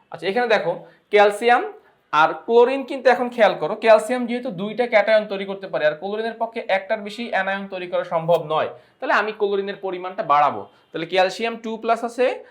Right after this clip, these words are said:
এবং এর সাথে নিচ্ছি আমরা দুইটা ক্লোরিন, বিক্রিয়া করে উৎপন্ন করলো কি? ক্যালসিয়াম ক্লোরাইড। তাহলে এই যে এটা হচ্ছে আমাদের যৌগ, যেটা বলছে যে এক এবং দুই নং আয়নের সমন্বয়ে গঠিত যৌগ,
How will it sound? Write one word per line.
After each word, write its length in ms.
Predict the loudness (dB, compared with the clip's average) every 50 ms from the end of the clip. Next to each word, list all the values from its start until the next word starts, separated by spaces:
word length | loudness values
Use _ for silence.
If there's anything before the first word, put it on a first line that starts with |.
| _ _
এবং 220 | -10 -8 -8 -8 -6 -6
এর 100 | -6 -6
সাথে 240 | -6 -8 -12 -12
নিচ্ছি 300 | -10 -10 -12 -12 -10 -12
আমরা 140 | -10 -10 -8
দুইটা 240 | -8 -8 -6 -6 -6
ক্লোরিন, 360 | -6 -6 -6 -6 -6 -8 -8 -8
বিক্রিয়া 300 | -10 -10 -8 -8 -10 -8
করে 100 | -6 -8
উৎপন্ন 300 | -8 -8 -8 -8 -10 -6
করলো 220 | -4 -2 0 0
কি? 120 | 0 -2 -2
ক্যালসিয়াম 520 | 0 2 2 2 2 0 -4 -4 -4 -4
ক্লোরাইড। 380 | -4 -4 0 2 4 4 2 2 -4 -12 -20 _ _
তাহলে 140 | -14 -12 -8
এই 180 | -6 -4 -4 -2
যে 340 | -2 -2 -2 -2 -4 -8 -16 _ _ -6
এটা 160 | -4 -4 -4
হচ্ছে 160 | -2 -2 -2
আমাদের 240 | 0 0 -2 -4 -4
যৌগ, 460 | -4 -4 -4 -4 -4 -8 -12 -14 -16 _ _ _ _ _
যেটা 180 | -6 -4 -2 -2
বলছে 280 | -2 -2 -4 -4 -6
যে 100 | -10 -8
এক 320 | -4 2 4 4 4 4 0
এবং 200 | -6 -8 -8 -8
দুই 140 | -8 -6
নং 140 | -6 -6 -4
আয়নের 260 | -4 -4 -6 -6 -8
সমন্বয়ে 400 | -10 -8 -8 -8 -6 -6 -6 -6
গঠিত 220 | -8 -8 -10 -12 -14 -10
যৌগ, 360 | -8 -8 -6 -6 -8 -8 -10